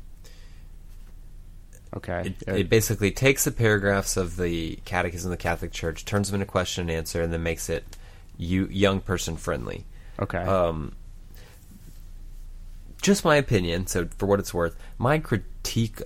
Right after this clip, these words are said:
Speaker 2: on this particular publication, I do own a copy, is mainly that,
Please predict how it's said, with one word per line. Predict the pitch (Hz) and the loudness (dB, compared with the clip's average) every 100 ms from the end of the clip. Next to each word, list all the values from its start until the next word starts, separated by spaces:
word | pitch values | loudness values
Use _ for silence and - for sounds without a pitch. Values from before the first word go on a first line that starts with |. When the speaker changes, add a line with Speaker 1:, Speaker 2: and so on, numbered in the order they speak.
| - | 0
Speaker 2:
on | 107 104 | 4 6
this | 107 - | 4 2
particular | 113 - 104 107 | 0 0 2 2
publication, | 107 101 104 104 101 98 | 4 4 4 4 4 2
I | 87 | 4
do | 101 87 | 4 4
own | 92 | 2
a | 95 | -2
copy, | 95 90 101 95 - - - | 0 0 0 -4 -6 -12 -2
is | 107 98 | 2 4
mainly | 104 120 120 104 | 6 4 4 4
that, | 92 80 | 4 2